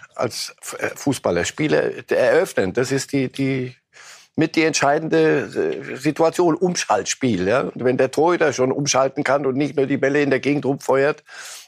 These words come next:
oder dann froh ist, wenn er ihn irgendwie los wird, sondern wenn du damit sofort was einleitest. Dazu musst du richtig Fußball spielen können. Und Beidfüßigkeit im Übrigen, das können fast alle Torhüter.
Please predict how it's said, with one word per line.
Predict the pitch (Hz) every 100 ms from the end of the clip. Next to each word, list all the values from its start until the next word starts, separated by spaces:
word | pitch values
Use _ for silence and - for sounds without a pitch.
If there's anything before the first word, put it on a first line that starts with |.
| -
oder | - 131 131
dann | 131 131
froh | 135 147
ist, | -
wenn | 135
er | 131
ihn |
irgendwie | 113 139 127 123
los | 120 139
wird, | 151 151
sondern | - 135 127 131 - - _ -
wenn | 123
du | 123
damit | 120 123 143 131 - - -
sofort | 127 127 139 156 131
was | 123
einleitest. | - 151 131 95 95 131 - - - - - -
Dazu | 156 160 190
musst | 190 185
du |
richtig | 175 180 185
Fußball | - 220 165
spielen | 127 110 90
können. | 95
Und | - 113
Beidfüßigkeit | 120 143 - 190 180 165 156 160
im | 131
Übrigen, | 143 151 143 -
das | 139 -
können | 147
fast | 139 139 -
alle | 131 123
Torhüter. | 98 90 92 104 120